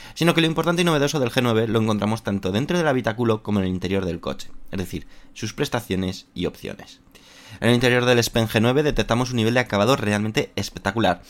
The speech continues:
digno de muchas marcas premium europeas, donde la simplicidad ofrece un ambiente de espacio y confort muy, muy destacable. Como vehículo tecnológico que es, el Spen G nueve viene dotado de dos pantallas,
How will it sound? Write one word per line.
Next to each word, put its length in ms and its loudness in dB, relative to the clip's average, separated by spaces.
digno 600 -2
de 200 0
muchas 440 -2
marcas 400 0
premium 460 6
europeas, 520 4
donde 180 2
la 60 6
simplicidad 540 0
ofrece 300 -2
un 100 -2
ambiente 340 -2
de 60 0
espacio 380 -2
y 20 -14
confort 480 0
muy, 420 0
muy 260 2
destacable. 580 -8
Como 220 4
vehículo 360 4
tecnológico 500 -2
que 140 4
es, 220 -6
el 120 -2
Spen 260 -2
G 140 -2
nueve 240 2
viene 200 -2
dotado 440 0
de 140 -2
dos 220 -2
pantallas, 540 -4